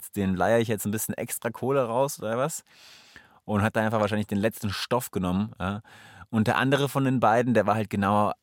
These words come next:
anders drauf, so, der war halt eher so, hey, und dann haben die, dann war ich irgendwie auch ein bisschen sauer, weil ich mich halt mega verarscht gefühlt habe, weil ich gemeint hab, ich will halt gerne halt so dunkle, einfarbige Vorhänge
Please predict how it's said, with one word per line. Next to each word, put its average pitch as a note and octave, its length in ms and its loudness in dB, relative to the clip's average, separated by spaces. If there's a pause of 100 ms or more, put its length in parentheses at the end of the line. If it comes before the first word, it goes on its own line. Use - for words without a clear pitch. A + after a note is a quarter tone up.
anders A2+ 400 2
drauf, A2 360 2
so, G#2+ 140 -6
der G2+ 180 0
war F#2+ 120 2
halt G#2 160 -2
eher G2 180 -2
so, F2 140 -6
hey, G2 500 -2 (380)
und G#2+ 100 -4
dann G#2+ 180 2
haben C3+ 140 2
die, C#3+ 240 0
dann G2 240 -2
war F#2 140 -2
ich D#3 160 -2
irgendwie D#3+ 160 -2
auch C#3+ 60 2
ein D3 40 -2
bisschen D#3 220 -2
sauer, C3 360 0
weil A2 120 4
ich G#2+ 100 -2
mich A2 80 -6
halt G#2+ 220 -2
mega C3 320 2
verarscht A#2+ 440 -2
gefühlt A#2 300 -6
habe, F#2+ 80 -4
weil F#2+ 60 -2
ich G#2 80 -6
gemeint G#2+ 160 0
hab, F#2+ 80 -2
ich - 140 -10
will G#2+ 120 2
halt G#2+ 140 -2
gerne G#2+ 180 4
halt G2+ 140 -2
so G2+ 220 -2 (320)
dunkle, A2+ 520 4
einfarbige A2 560 2
Vorhänge A#2+ 640 2